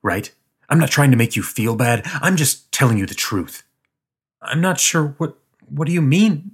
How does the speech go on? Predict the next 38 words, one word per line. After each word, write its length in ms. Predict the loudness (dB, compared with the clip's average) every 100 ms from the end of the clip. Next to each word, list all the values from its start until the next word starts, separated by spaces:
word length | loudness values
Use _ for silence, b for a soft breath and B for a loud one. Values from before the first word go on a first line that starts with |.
| -16
they're 340 | -10 -4 0
all 140 | 0 2
laughing?" 440 | 0 -2 -8 -12 _ _ _ _ -4
Heather 180 | -2 0
opens 240 | -2 -4
a 60 | -4
compact 480 | -4 -4 -4 -4 -4
mirror 280 | -4 -4
to 60 | -6
check 200 | -6 -6
her 100 | -6
lipstick. 560 | -8 -8 -6 -8 -10 _ _ _
"You 140 | 0
think 280 | 0 0 -2
none 220 | -2 2
of 100 | 2
your 160 | 4 2
associates 600 | 2 0 -2 -2 -4 -6
knows 240 | -6 -4 -6
about 220 | -6 -10
each 160 | -8
other, 280 | -8 -10 -16 b -6
that 180 | -2
you're 120 | 2 2
some 380 | 2 2 0
compassionate 680 | -2 -6 -4 -2 0 0 0
mastermind 800 | -2 -2 -2 -2 -2 -2 -2 -4
keeping 280 | -6 -4 0
all 220 | 2 2
these 240 | 2 0 -2
drug 340 | -4 -4 -2
dealers 360 | -2 0 0 -2
and 160 | -4
weapons 380 | -4 -4 -4 -6
peddlers 480 | -2 -2 -2 -4 -4
in 60 | -6
the 40 |
dark. 420 | -6 -8 -8 -16